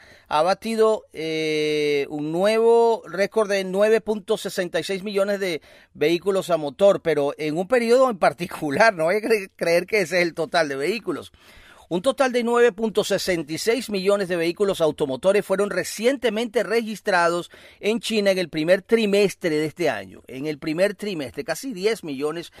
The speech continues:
de vehículos, lo que estableció un récord histórico para este periodo, informó el Ministerio de Seguridad Pública.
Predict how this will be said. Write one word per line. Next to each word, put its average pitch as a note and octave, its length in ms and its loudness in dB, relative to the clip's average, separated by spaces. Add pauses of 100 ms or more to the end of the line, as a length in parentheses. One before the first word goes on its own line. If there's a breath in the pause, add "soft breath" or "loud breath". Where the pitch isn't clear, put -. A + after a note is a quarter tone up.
(140 loud breath)
de D#3 140 0
vehículos, D#3 460 -2
lo D#3 140 2
que D#3 80 -6
estableció D3 460 -2
un G#3+ 120 -2
récord G3+ 500 0 (240 loud breath)
histórico G#3 720 2
para D#3 260 4
este D#3 240 -4
periodo, F3+ 520 0
informó C#3+ 580 -2 (340 soft breath)
el F#3 220 2
Ministerio F3+ 440 -2
de E3+ 80 -2
Seguridad C#3+ 420 -2
Pública. F#3+ 560 -2